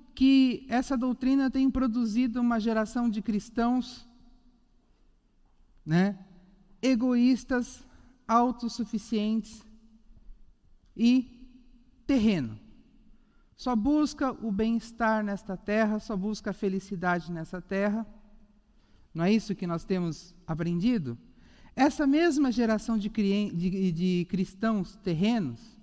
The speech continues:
eles também não consideram a possibilidade de ter que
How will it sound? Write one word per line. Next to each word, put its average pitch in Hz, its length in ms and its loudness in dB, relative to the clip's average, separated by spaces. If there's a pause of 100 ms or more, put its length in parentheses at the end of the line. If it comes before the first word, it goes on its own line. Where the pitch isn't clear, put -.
(1120)
eles 269 320 4
também 294 440 4
não 339 300 4
consideram 262 960 -2
a 220 100 -2
possibilidade 220 920 -2
de 233 100 -4
ter 240 360 0
que 233 280 -2